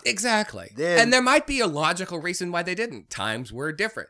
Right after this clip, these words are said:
Speaker 1: You
Speaker 2: Yeah.
Speaker 1: hear, you hear the stories about people that bought slaves because they wanted to free them eventually, but they
Speaker 2: Mm-hmm.
Speaker 1: couldn't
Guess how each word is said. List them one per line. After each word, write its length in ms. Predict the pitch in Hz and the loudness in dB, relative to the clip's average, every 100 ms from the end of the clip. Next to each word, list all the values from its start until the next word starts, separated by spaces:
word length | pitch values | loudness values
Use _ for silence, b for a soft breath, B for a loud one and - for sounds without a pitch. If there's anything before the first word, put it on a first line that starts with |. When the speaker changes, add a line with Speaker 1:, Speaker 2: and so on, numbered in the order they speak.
| - | -12
Speaker 1:
You 60 | 143 | -12
Speaker 2:
Yeah. 300 | 120 113 110 | -8 -8 -6
Speaker 1:
hear, 60 | 127 | -6
you 220 | 135 135 | -4 -6
hear 260 | 127 131 | -6 -6
the 120 | 143 175 | -4 -4
stories 380 | - 226 180 | 0 0 -2
about 240 | 110 117 - | -4 -8 -8
people 240 | 117 131 | -10 -10
that 100 | 123 | -8
bought 200 | 147 147 | -6 -4
slaves 400 | - 180 175 139 | -6 -6 -8 -8
because 260 | 131 123 139 | -10 -14 -10
they 100 | 120 | -10
wanted 360 | 117 131 139 | -8 -8 -8
to 80 | 147 | -10
free 140 | - 139 | -10 -8
them 140 | 139 | -8
eventually, 520 | 139 165 170 156 135 | -8 -8 -8 -8 -6
but 180 | 165 160 | -4 -4
they 60 | 147 | -4
Speaker 2:
Mm-hmm. 80 | |
Speaker 1:
couldn't 380 | 135 240 156 165 | -4 -2 -2 -6